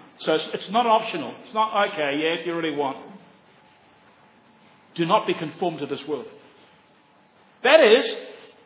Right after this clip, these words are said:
our thinking or our default mode to the circumstances of life, they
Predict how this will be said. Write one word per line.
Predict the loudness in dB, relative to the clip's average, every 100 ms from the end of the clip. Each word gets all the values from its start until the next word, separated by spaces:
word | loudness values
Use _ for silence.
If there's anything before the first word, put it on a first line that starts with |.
| _ _ _ _ _ _ 4
our | 6 6 2
thinking | -2 0 0 -2 -2 -6 -16 -20 -20 _ _ -20 _
or | 6 6 8
our | 6 4 0
default | 4 4 4 8 10 10 6 -4
mode | 6 8 8 6 2 -2 -12 -6
to | 0
the | 2
circumstances | 2 6 6 6 -4 -4 2 2 2 -4 0
of | 0 2
life, | 4 6 4 -2 -16 -20 -20 _ _ _ -20 -20 _ _ _ -2
they | 2 4